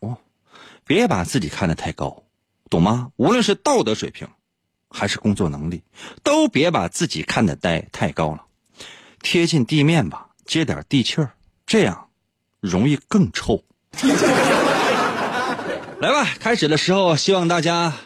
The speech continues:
放松心态，参与我们的节目。我出题，你来答，神奇的信不信由你节目。今天开头是不是长了？<laughs> 每天晚上八点的准时约会。大家好，我是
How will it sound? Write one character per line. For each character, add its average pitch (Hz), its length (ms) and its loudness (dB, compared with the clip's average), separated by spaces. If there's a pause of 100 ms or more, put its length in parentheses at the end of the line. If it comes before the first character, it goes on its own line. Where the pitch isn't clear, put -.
(360)
放 135 220 0
松 139 120 2
心 147 160 2
态， 139 260 0
参 123 200 0
与 120 40 4
我 101 140 4
们 71 100 -4
的 80 100 -2
节 85 180 -4
目。 90 220 -6 (120)
我 87 140 0
出 180 160 2
题， 104 320 -2 (380)
你 90 140 0
来 85 140 0
答， 92 300 -4 (240)
神 143 300 2
奇 139 200 0
的 160 120 0
信 - 280 0
不 160 120 0
信 175 260 0 (400)
由 277 380 2
你 131 280 -2
节 160 380 0
目。 370 220 2 (340)
今 208 140 4
天 233 100 4
开 233 100 0
头 226 100 2
是 240 120 -2
不 226 40 -2
是 185 80 -2
长 92 260 -6
了？ 123 120 -6 (200)
<laughs> - 1900 0
每 78 140 0
天 90 180 2
晚 73 140 2
上 76 180 -4
八 90 200 0
点 69 200 -4
的 65 320 -6 (180)
准 64 360 -6
时 - 240 -4
约 90 160 2
会。 - 520 -6
大 82 120 -2
家 87 120 2
好， 92 260 -2
我 - 220 -4
是 60 540 -8